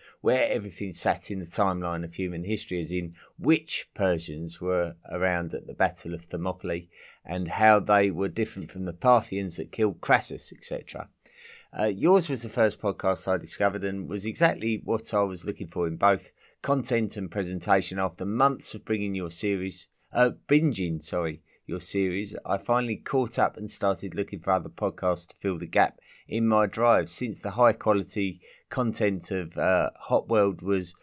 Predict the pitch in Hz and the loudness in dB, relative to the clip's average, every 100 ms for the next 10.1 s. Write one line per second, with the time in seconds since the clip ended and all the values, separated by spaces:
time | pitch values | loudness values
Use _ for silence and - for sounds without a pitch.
0 | - _ 98 98 82 123 127 - 104 107 | -20 _ 0 0 2 0 0 -4 -2 0
1 | 107 - - _ _ - 120 160 151 - | 0 -4 -16 _ _ -4 2 4 4 2
2 | 104 - 87 90 - 101 87 _ _ - | -4 -2 -2 -2 -2 -6 -8 _ _ -20
3 | 120 120 117 117 104 - - 76 90 104 | -6 -2 0 -2 -6 -12 -14 -4 -4 -4
4 | - - 185 110 110 110 - 113 117 104 | -4 2 4 4 4 0 -6 -4 -2 0
5 | 127 123 123 117 113 - - - - 98 | 0 0 -4 -6 -4 -6 -6 -12 -12 -6
6 | 113 98 104 101 85 101 110 87 - - | -2 2 4 4 2 -4 -4 -6 -6 -8
7 | 92 - 104 95 - 101 98 92 85 95 | -8 -8 -8 -6 -2 0 0 -2 -4 -4
8 | 95 82 101 92 87 82 73 - - 113 | -4 -4 -6 -4 -8 -10 -12 -12 -4 -2
9 | - - - _ _ - - 95 101 110 | -2 -10 -20 _ _ -20 -6 -2 2 2
10 | 107 | 0